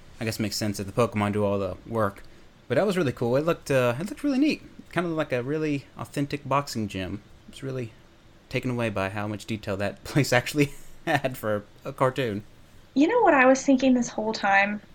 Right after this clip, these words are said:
Speaker 2: about Pikachu and, like, Ash wanting him to fight? I don't know why. I just had this feeling, like, did they intend, you know that, like, Raichu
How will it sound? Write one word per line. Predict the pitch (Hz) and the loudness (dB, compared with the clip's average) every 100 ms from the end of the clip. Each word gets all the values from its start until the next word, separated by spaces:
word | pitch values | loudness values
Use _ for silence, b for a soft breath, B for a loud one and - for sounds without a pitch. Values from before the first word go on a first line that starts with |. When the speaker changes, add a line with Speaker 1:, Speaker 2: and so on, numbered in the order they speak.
| - - | -20 -8
Speaker 2:
about | 208 196 180 - | 2 4 4 2
Pikachu | 214 202 185 196 196 | -4 -6 -2 -2 0
and, | 196 196 | 0 0
like, | 190 185 - - - - - - | -2 -2 -12 -20 -20 -20 -12 0
Ash | 202 208 | 0 0
wanting | 214 214 196 | 0 0 -2
him | 214 | -6
to | 214 | -8
fight? | - 208 208 - - - - - | -2 2 2 0 -8 -20 -20 -2
I | 277 | 2
don't | 359 | 6
know | 262 | 6
why. | 233 214 196 208 - | 6 6 6 4 2
I | 220 | 2
just | 247 - | 2 4
had | 247 226 | 4 4
this | 214 214 - - - - - - - | -2 -6 -12 -16 -20 -20 -20 -20 -6
feeling, | 208 196 190 | -2 2 2
like, | 180 185 | 2 0
did | 240 | 4
they | 277 453 480 | 8 8 6
intend, | 359 285 254 | 6 4 6
you | 247 | 8
know | 311 | 8
that, | 330 247 - | 10 8 6
like, | 208 190 180 - - - | 4 4 2 -8 -14 -2
Raichu | 190 185 196 - 202 196 190 185 185 175 | 2 2 2 -2 -2 -2 -2 0 -2 -4